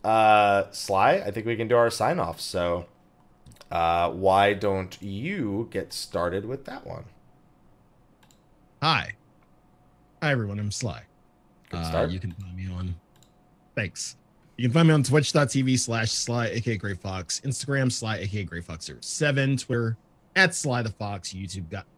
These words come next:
Speaker 2: youtube dot com slash the velvet room. Um, yeah, this week is the start of a few things. Uh, Devil May Cry five, of course.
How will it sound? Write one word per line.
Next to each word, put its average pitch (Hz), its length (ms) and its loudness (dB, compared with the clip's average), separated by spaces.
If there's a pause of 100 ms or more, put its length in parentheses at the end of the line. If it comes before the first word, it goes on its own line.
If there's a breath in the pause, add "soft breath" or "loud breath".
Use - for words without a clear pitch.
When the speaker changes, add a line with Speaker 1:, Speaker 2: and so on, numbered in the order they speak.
(100)
Speaker 2:
youtube 175 300 -2
dot 160 180 4
com 139 240 0
slash 113 340 -2
the - 80 -10
velvet 156 440 2
room. 165 320 2 (520)
Um, 127 880 4 (880 soft breath)
yeah, 131 220 2
this 139 160 0
week 180 140 0
is 226 120 -2
the 156 60 -2
start 143 260 0
of 101 80 -2
a 90 220 -6 (220)
few 202 140 2
things. 127 500 -4
Uh, 95 400 -2 (1500)
Devil 85 200 -8
May 92 120 -6
Cry 113 200 -2
five, 92 260 -2
of - 500 -18
course. - 340 -8